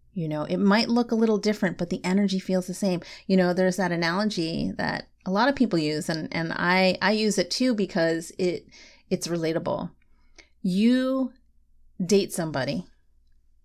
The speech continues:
and it's great for a time, but then there are problems that pop up, and you're like, "Ah, yeah, no, this is not working." So you break up, and you part ways. And you're going on your merry, merry way.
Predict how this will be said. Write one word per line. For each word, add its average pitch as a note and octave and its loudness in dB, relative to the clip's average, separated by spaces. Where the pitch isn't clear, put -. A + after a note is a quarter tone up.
and E3 0
it's - -4
great - -4
for E3+ -4
a D3+ -2
time, D3 -6
but G3+ -4
then G#3 4
there G3+ 2
are F#3+ 2
problems F3+ -4
that D#3 -6
pop E3+ -4
up, D#3+ -4
and D#3 -8
you're E3 -8
like, D3+ -12
"Ah, A#3+ 0
yeah, D#3+ -8
no, C#3+ -8
this E3 -8
is - -10
not - -8
working." E3 -10
So - -4
you B3 4
break G3 2
up, D#3+ -2
and D#3+ -6
you D#3+ -4
part - -4
ways. - -6
And D#4 -4
you're B3+ 4
going A#3+ 6
on A3 4
your A3 2
merry, G#3 4
merry F#3 4
way. E3+ 2